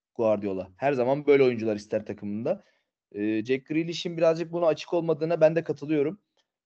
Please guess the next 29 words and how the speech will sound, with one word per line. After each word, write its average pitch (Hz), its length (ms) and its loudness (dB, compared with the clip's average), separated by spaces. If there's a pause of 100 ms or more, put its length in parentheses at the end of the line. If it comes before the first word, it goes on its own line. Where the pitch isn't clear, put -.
(300)
Ee, 110 420 0
bu 143 180 -4
bölgede 156 420 0
bir 151 180 0
de 165 360 4
arkasında 147 580 -2
da 170 40 -2
oynattığı 143 540 0
kişiye 160 760 0 (260)
tam 160 240 0
daha 151 200 4
yüzde 147 240 -2
yüz 160 120 -4
karar 139 260 2
ver-, 139 240 0
karar 135 300 2
verebilmiş 139 560 -2
değil 139 280 -4
bence. 107 460 -2 (120)
Yani 110 260 -6
şu 123 140 0
anda 131 240 0
Bernardo 135 380 2
Silva 143 320 0
oynuyor 123 240 2
ama 110 180 -2
Bernardo 127 380 -2
Silva'dan 131 400 -4
aslında 135 580 -2